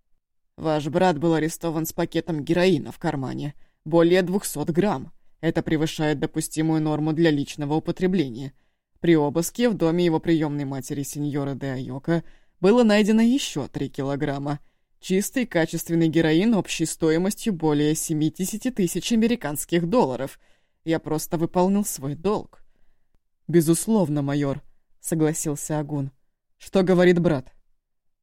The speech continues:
"Как и все они, отрицает все на свете", пожал плечами майор. "Никаких объяснений не дает. На допросе заявил, что все это видит впервые, что пакет ему подбросили, что он никогда ничем подобным не занимался.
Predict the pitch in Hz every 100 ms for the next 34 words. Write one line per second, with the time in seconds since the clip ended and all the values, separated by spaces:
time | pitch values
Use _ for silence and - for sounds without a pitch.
0 | _ _ 339 - 165 - 156 151 156 156
1 | 160 - - 170 170 165 160 - - 160
2 | 160 - 139 139 - 147 - _ _ _
3 | _ - 165 165 147 - 147 - 151 156
4 | 151 147 143 147 _ _ _ _ 320 233
5 | 175 - 151 160 160 160 - 156 151 147
6 | 147 147 139 - - _ _ _ _ -
7 | 170 170 180 180 180 165 170 175 175 175
8 | - 160 - 175 160 165 160 156 165 -
9 | 156 156 202 233 190 - 156 147 147 -
10 | 139 135 139 131 147 180 175 - 156 151
11 | - 143 151 - 160 160 156 151 - 143
12 | 151 143 147 151 147 147 147 147 151 165
13 | 160 - 147